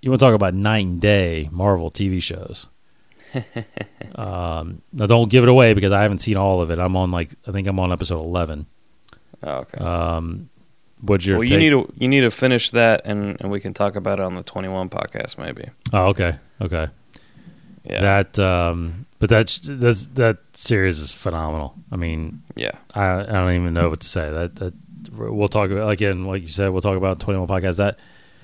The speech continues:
Speaker 1: that's a, that's, that's a, a phenomenal Marvel T V show.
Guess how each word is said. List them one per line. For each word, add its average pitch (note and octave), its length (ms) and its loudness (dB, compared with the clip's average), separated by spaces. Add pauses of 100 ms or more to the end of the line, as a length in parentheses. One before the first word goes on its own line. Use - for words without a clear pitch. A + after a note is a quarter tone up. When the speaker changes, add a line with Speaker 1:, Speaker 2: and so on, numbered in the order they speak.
(600)
Speaker 1:
that's A#2 260 4
a, G2+ 420 4 (400)
that's, C3 300 -4 (160)
that's A#2+ 240 -2
a, G2+ 260 -2 (300)
a A#2 120 -6 (160)
phenomenal F#2+ 520 -2
Marvel E2 380 -4
T F#2 160 -8
V E2+ 100 -8
show. - 260 -10